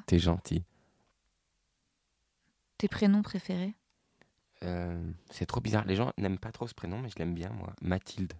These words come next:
Speaker 1: J'aime bien ce
Speaker 2: Bah
Speaker 1: prénom.
Speaker 2: oui.
Speaker 1: Je sais pas
Speaker 2: C'est
Speaker 1: pourquoi.
Speaker 2: souvent le prénom de tes personnages.
Speaker 1: Oui,
Speaker 2: T'as
Speaker 1: c'est
Speaker 2: souvent
Speaker 1: vrai.
Speaker 2: des personnages qui s'appellent Mathilde.
Speaker 1: C'est vrai.
Speaker 2: Ce que tu détestes par-dessus tout ?
Speaker 1: Euh, la xénophobie. <laughs>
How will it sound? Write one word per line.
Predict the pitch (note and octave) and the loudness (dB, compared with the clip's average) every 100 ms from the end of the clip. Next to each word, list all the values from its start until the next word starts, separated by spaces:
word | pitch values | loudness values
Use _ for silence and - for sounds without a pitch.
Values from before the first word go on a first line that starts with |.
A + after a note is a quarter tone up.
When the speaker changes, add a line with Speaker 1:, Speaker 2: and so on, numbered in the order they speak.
| - - | -18 -6
Speaker 1:
J'aime | F2+ | -2
bien | F2+ F2+ | -2 2
ce | |
Speaker 2:
Bah | F3+ | 4
Speaker 1:
prénom. | - - | 6 4
Speaker 2:
oui. | - _ _ _ _ | 2 _ _ _ _
Speaker 1:
Je | |
sais | - | -6
pas | - | -4
Speaker 2:
C'est | - G#3 | 0 2
Speaker 1:
pourquoi. | - | 4
Speaker 2:
souvent | F#3+ A#3+ | 6 6
le | |
prénom | A3 G#3 G#3+ | 4 4 4
de | |
tes | - G#3 | 4 2
personnages. | F#3 - G#3 A#3+ - | 0 0 0 0 -2
Speaker 1:
Oui, | - A2 | 4 4
Speaker 2:
T'as | |
Speaker 1:
c'est | C3 - | 4 4
Speaker 2:
souvent | G#2 | 6
Speaker 1:
vrai. | G2+ | 4
Speaker 2:
des | |
personnages | G3 F#3 G3 G3 | 2 -2 -2 -4
qui | - | -4
s'appellent | G3 F#3+ F#3 | -4 0 0
Mathilde. | F#3+ - G3 G3 - | 0 0 -2 -2 -8
Speaker 1:
C'est | - F#2+ | -4 -2
vrai. | F#2 G2+ - _ _ _ _ _ _ _ _ _ _ _ _ _ _ - - _ _ _ | 0 -4 -6 _ _ _ _ _ _ _ _ _ _ _ _ _ _ -20 -20 _ _ _
Speaker 2:
Ce | - | -2
que | G3+ A3 | 0 0
tu | - | 6
détestes | G3+ G3+ A3 - | 6 6 2 4
par-dessus | G3+ F#3+ F#3 - | 4 4 0 -2
tout ? | G#3 G3+ _ _ _ _ _ _ _ _ _ _ _ _ _ _ _ _ _ - | -4 -6 _ _ _ _ _ _ _ _ _ _ _ _ _ _ _ _ _ 4
Speaker 1:
Euh, | F2 F2 E2+ D#2 | 8 8 8 6
la | F2+ | 4
xénophobie. | F2 F#2 G#2 - A#2 B2 E3+ - _ _ _ - - | 6 8 8 6 2 2 0 -4 _ _ _ -14 0
<laughs> | A3 | 2